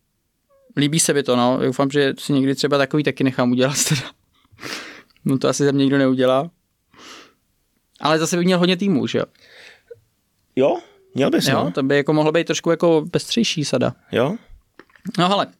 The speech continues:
Speaker 1: takže bude soutěž, my jí asi dáme otázku za chvilku. Nebude to nic složitýho, lehce dohledatelnýho, ale teďka můžeme jít na aktuality.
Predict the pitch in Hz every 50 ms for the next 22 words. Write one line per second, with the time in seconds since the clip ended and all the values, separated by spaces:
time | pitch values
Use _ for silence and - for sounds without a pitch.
0 | _ _ - 151 143 156 175 180 190 202 196 180 156 147 156 139 139 143 - 156
1 | 160 160 156 - - - - - - - - - 147 - - 156 151 147 147 151
2 | 156 156 160 156 151 - - - - - - - - - - - - - 151 147
3 | 143 147 147 - - 160 151 151 139 131 - 139 139 127 - 135 131 135 175 175
4 | - _ _ _ _ _ _ _ _ _ _ _ _ _ _ _ _ _ _ _
5 | _ _ _ _ 139 135 139 143 135 139 143 147 143 - 135 127 139 135 123 131
6 | 123 123 123 127 135 165 160 - _ _ _ _ _ _ _ - - - - _
7 | _ _ - 135 135 135 - 160 139 135 135 135 135 131 127 131 135 135 131 131
8 | 131 131 135 131 131 165 - _ _ - - - - - - - - 127 131 127
9 | 131 131 - 139 135 135 127 139 131 139 135 131 135 - 135 123 - - _ _
10 | _ _ 147 - - - 113 104 104 - - 107